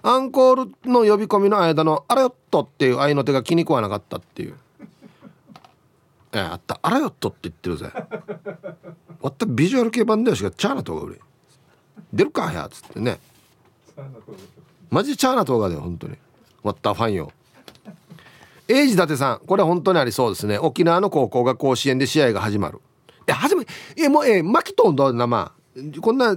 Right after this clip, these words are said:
アンコール出てる暇あるかや、つって。<laughs> ヒーヤン。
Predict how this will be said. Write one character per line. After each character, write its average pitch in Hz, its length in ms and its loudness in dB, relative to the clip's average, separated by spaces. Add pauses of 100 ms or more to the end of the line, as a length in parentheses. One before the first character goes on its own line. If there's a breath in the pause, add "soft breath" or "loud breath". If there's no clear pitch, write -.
ア 208 100 0
ン 226 100 0
コ 247 120 4
ー - 20 4
ル - 80 2
出 254 80 2
て - 100 0
る - 60 2
暇 185 180 4
あ 156 40 2
る 160 80 -2
か 160 100 2
や、 92 200 -2
つ - 100 -18
っ - 20 -20
て。 - 140 -12
<laughs> - 4000 -18
ヒ 170 300 2
ー - 20 6
ヤ 104 120 2
ン。 - 100 -12